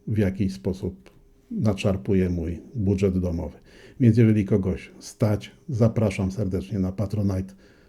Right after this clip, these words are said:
Czekam na Wasze wsparcie, abyśmy mogli robić coraz ciekawsze odcinki, coraz więcej sprzętu testować, budować ciekawe rzeczy, a i w przyszłości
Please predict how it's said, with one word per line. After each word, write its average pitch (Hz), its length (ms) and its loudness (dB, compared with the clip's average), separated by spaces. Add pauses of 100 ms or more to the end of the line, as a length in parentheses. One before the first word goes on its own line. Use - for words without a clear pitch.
(140)
Czekam 110 360 2
na 95 120 4
Wasze 95 260 -2
wsparcie, 98 460 0
abyśmy 95 300 -2
mogli 92 360 2
robić 92 360 -4
coraz 123 280 4
ciekawsze 101 440 -2
odcinki, 90 640 -6 (300)
coraz 101 460 0
więcej 95 420 0
sprzętu 117 460 2
testować, 95 580 -2 (680)
budować 120 640 6 (100)
ciekawe 95 440 0
rzeczy, 98 440 2 (440)
a 135 140 2
i 117 80 8
w 95 80 -4
przyszłości - 720 -8